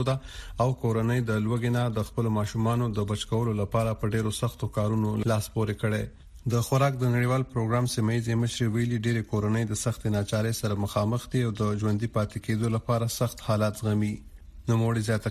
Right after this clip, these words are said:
کړې، میندې او پلرونه یو وخت خوراک نه خوري او یا هم د لویو پر ځای یوازې ماشومانو ته ډوډۍ ورکوي او یا هم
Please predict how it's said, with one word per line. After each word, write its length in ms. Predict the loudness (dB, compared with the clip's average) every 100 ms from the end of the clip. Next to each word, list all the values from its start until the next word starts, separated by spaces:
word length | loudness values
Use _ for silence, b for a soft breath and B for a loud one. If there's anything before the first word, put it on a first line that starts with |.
| 0
کړې، 200 | 0 0 B B B 2
میندې 260 | 2 2
او 60 | 0 0
پلرونه 320 | 0 2 2 0 0
یو 120 | 2 2
وخت 180 | -2 -4 -6
خوراک 420 | 0 2 2 0 0
نه 80 | 0 0
خوري 260 | 0 0 0
او 60 |
یا 200 | 2 2 2
هم 180 | 2 2
د 260 | 2 0 0 2
لویو 260 | 2 2
پر 100 | 0 0
ځای 120 | 2 0
یوازې 460 | -2 0 2 2 2
ماشومانو 540 | 0 0 0 2 0 0
ته 40 | 0
ډوډۍ 240 | 0 0 0
ورکوي 360 | 0 0 -2 -2 -6 B B B B B B
او 60 | 2
یا 100 | 4 2
هم 140 | 2